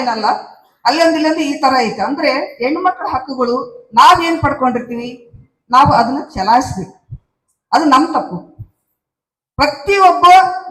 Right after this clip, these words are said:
ಪ್ರಜೆಯು, ಆದರೆ ಸ್ವಾತಂತ್ರ್ಯ ಸಿಕ್ಕಿದೆ, ಸಮಾನತೆ ಇದೆ ಅಂತಂದೇಳಿ ನಾವು ಕೂಡ ಅದನ್ನ ಮಿಸ್ಟೇಕ್ ಆಗಿ ಬಳಸ್ಕೊಳ್ಬಾರ್ದು, ಸರಿಯಾದ ರೀತಿಯಲ್ಲಿ ಬಳಸ್ಕೋಬೇಕು.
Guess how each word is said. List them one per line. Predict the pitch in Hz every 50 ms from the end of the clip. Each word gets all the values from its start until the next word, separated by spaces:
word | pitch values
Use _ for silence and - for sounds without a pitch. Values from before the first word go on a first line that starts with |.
| - - - -
ಪ್ರಜೆಯು, | 262 269 254 285 277 277 311 330 320 - 254
ಆದರೆ | 277 294 339 349 339 330 339 349 - - - - - - _ _ _ -
ಸ್ವಾತಂತ್ರ್ಯ | - 240 - 339 339 339 320 359 339 320 -
ಸಿಕ್ಕಿದೆ, | 302 - - 302 294 294 294 302 302 302 302 - -
ಸಮಾನತೆ | 208 220 269 302 311 330 320 311 311 294
ಇದೆ | 294 294 294
ಅಂತಂದೇಳಿ | 285 285 277 269 285 285 285 285 277 277
ನಾವು | 277 302 311 - 311
ಕೂಡ | 320 311 339 392 - - - - - - - - - - - - - - _ _ _ _ _ _ _ -
ಅದನ್ನ | 226 247 277 277 311 - - - - - - - _ - 247
ಮಿಸ್ಟೇಕ್ | 277 - - - - 320 370 370 339 302 269
ಆಗಿ | 269 277 294 320 285 -
ಬಳಸ್ಕೊಳ್ಬಾರ್ದು, | 233 240 240 - - 254 247 240 226 233 202 190 185 180 180 214 214 214 - - - - - - _ _ _ _ _ _ -
ಸರಿಯಾದ | 262 277 320 349 349 349 349 330 320
ರೀತಿಯಲ್ಲಿ | 302 - 294 277 277 277 285 370 440 - - - - - _ -
ಬಳಸ್ಕೋಬೇಕು. | 247 - - - - 247 220 202 202 190 202